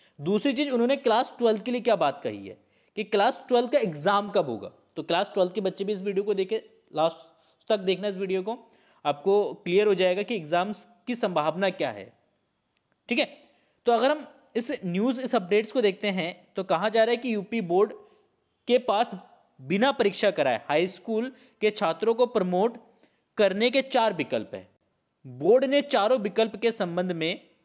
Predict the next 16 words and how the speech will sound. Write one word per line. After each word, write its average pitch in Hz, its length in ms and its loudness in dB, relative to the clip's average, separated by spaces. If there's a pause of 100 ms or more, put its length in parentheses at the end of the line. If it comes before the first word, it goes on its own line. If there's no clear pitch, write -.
(600)
शासन 160 420 -4
को 196 100 -2
प्रस्ताव 175 380 -2
भेज 135 280 -6
दिया 175 220 0
है, 208 180 -6 (580)
अंतिम 180 340 0
निर्णय 226 280 2
शासन 214 440 -2
को 208 140 -2
लेना 117 240 -4
है। 117 100 -10
मतलब 160 360 -8
गवर्नमेंट 170 440 2
यहाँ 214 260 0
पे 247 160 0